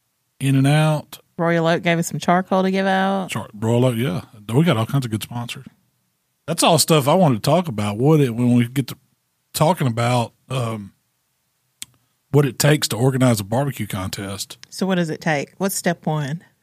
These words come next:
Speaker 1: Step one, it's probably location.
Speaker 2: That's what I was gonna say. Probably f-, location.
Speaker 1: Location is one of the most important parts. You gotta have a place to have it, right?
Speaker 2: Yep.
Speaker 1: Um, luckily, in our town, the, um,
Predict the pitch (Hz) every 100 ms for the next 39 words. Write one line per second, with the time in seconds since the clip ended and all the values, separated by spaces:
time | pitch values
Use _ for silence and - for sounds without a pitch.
0 | - - _ - - 202 196 202 214 208
1 | 185 - _ _ _ - - - 262 262
2 | 185 135 156 170 156 117 - 170 180 170
3 | - 208 - 165 156 156 185 170 - -
4 | 165 151 156 208 220 226 180 131 151 160
5 | 143 139 156 - 165 175 165 135 190 135
6 | 113 175 160 131 160 151 123 143 180 123
7 | 110 135 165 165 151 _ _ _ _ _
8 | _ _ - 127 123 117 139 190 190 135
9 | 135 131 104 117 156 190 139 117 117 110
10 | 120 - _ _ _ _ _ _ 127 135
11 | 135 127 110 - 117 117 110 104